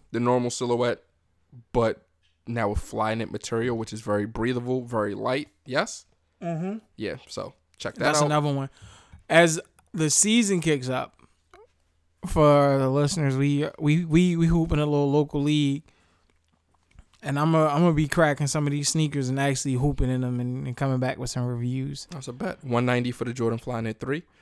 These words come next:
Speaker 1: Kyrie Low, yellow and black, they come out August the fifteenth, two thousand eighteen, which is gonna be, well, same day as the Jordan Flyknit three.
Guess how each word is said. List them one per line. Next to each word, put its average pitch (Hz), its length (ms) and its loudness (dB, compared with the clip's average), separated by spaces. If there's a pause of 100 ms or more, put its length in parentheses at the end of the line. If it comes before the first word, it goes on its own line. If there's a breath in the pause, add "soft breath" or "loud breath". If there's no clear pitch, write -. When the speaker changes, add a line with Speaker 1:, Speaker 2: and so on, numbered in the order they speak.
(320 soft breath)
Speaker 1:
Kyrie 151 480 -4
Low, 131 460 0 (120)
yellow 135 440 -2
and 131 140 -4
black, 123 460 -4 (680)
they 123 100 -4
come 135 200 -8
out 123 200 -2
August 127 440 -6
the 143 80 -8
fifteenth, - 840 -8 (220)
two 120 160 -8
thousand 101 340 -4
eighteen, - 440 -12 (800)
which 139 180 -2
is 127 80 -4
gonna 127 180 -4
be, 110 120 -14
well, 123 220 2 (500)
same 127 280 -2
day 117 160 -2
as 117 100 -8
the 117 60 -10
Jordan 113 280 -4
Flyknit 104 360 -6
three. 117 220 -8